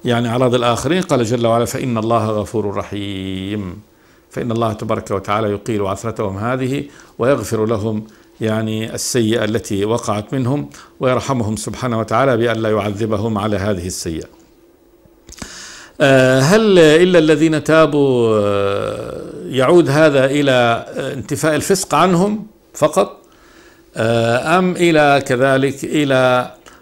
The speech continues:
آه، قبول شهادتهم بعد ذلك، بعد هذه التوبة،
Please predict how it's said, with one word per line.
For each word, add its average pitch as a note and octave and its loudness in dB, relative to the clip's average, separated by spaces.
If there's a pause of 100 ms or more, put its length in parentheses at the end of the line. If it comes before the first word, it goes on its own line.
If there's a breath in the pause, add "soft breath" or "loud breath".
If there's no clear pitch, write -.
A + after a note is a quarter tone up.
(280 loud breath)
آه، A2 0
قبول F3+ 4
شهادتهم D3 2
بعد B2+ 4
ذلك، C#3+ 2 (200)
بعد B2 0
هذه C3 2
التوبة، C#3+ 2